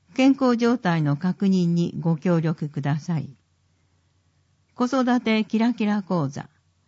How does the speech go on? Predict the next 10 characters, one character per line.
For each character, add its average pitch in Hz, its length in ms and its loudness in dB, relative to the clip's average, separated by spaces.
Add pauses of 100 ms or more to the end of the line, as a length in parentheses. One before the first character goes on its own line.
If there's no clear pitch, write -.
(400)
感 240 220 2
染 233 240 4
症 214 240 2
の 190 180 2
予 190 180 0
防 202 300 0
と 190 360 -2
対 190 280 0
処 175 180 -2
法。 139 340 -2